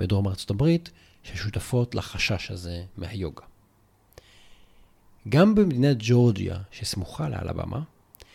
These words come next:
יש מאבקים סביב סוגיית שיעורי היוגה בבתי הספר. בג'ורג'יה, ההורים כל כך התנגדו לשיעורי יוגה בבתי ספר יסודיים,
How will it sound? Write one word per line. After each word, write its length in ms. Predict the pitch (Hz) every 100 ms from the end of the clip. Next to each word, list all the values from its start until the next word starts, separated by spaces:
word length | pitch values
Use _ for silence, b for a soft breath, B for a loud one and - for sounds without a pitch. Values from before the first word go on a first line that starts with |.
| B _
יש 200 | 196 -
מאבקים 760 | 214 113 104 - - 190 208 196 -
סביב 340 | - 120 156
סוגיית 460 | - 120 113 180 -
שיעורי 400 | - 110 101 139
היוגה 340 | 113 107 101
בבתי 380 | 92 90 87 82
הספר. 400 | 87 - 85 80 90 - _ _ _ _ _ B B B B -
בג'ורג'יה, 600 | 98 151 185 135 92 90 117 _
ההורים 380 | - 101 135 185
כל 220 | 175 220 214
כך 240 | - 240 220
התנגדו 460 | 202 151 120 110
לשיעורי 440 | 95 - 110 104 110
יוגה 220 | 107 101
בבתי 340 | 98 95 -
ספר 320 | 95 110 -
יסודיים, 640 | 107 98 - 95 139 131